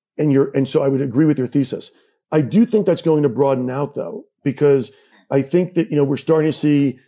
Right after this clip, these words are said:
enterprise software companies that are coming down this path. I think what will, you know, it really depends on the nature. Th-, anytime you see this much activity, um, it forces everyone to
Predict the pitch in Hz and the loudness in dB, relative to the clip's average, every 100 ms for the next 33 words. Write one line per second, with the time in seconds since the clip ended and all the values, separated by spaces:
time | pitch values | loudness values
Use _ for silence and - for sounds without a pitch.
0 | _ 123 131 147 156 185 196 180 131 123 | _ -10 -6 -2 -2 0 -2 -2 -4 -4
1 | 113 113 104 95 - - 123 117 123 120 | -8 -8 -8 -10 -16 -12 -10 -8 -8 -8
2 | 110 104 101 120 90 90 _ _ _ - | -8 -10 -10 -10 -10 -12 _ _ _ -6
3 | 135 - 175 170 156 131 120 - 123 135 | -4 0 -2 0 0 0 0 -2 -4 -2
4 | 131 - 135 156 208 160 135 147 147 139 | -2 -2 0 2 2 2 0 -2 0 -2
5 | 123 139 135 131 123 117 _ _ _ _ | -4 -6 -6 -6 -8 -10 _ _ _ _
6 | - 127 143 165 - 113 139 170 - _ | -8 -2 0 0 0 -4 -2 -2 -4 _
7 | _ _ - 196 214 185 165 160 - 160 | _ _ -2 0 0 0 0 0 -2 -2
8 | 135 147 147 139 135 - 143 120 101 95 | -2 -2 -2 0 -2 -2 -4 -2 -4 -8
9 | 92 _ _ _ _ - 123 113 156 143 | -12 _ _ _ _ -10 -8 -4 -4 -2
10 | 165 147 147 - 151 135 135 123 - 123 | -2 -2 -4 -2 -2 0 -2 -2 -4 -4
11 | 117 113 113 | -2 -4 -8